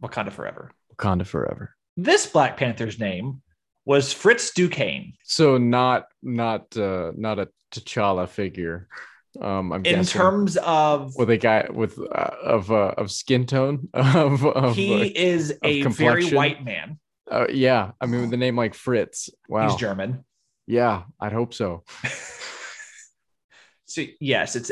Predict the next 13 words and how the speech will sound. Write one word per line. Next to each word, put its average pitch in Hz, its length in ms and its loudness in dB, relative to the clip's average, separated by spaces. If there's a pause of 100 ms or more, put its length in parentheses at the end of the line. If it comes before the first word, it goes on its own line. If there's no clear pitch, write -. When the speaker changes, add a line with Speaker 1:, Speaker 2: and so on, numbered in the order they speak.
Speaker 1:
it's 139 160 2
a 131 100 4
white 160 400 4
man 135 420 0
who 147 140 0
goes 139 300 0
by 139 160 4
the 131 80 -4
name 120 320 -4
Black 113 340 -2
Panther. 107 480 -6 (560)
<laughs> - 80 -12 (1300)
Speaker 2:
Awesome. 120 500 2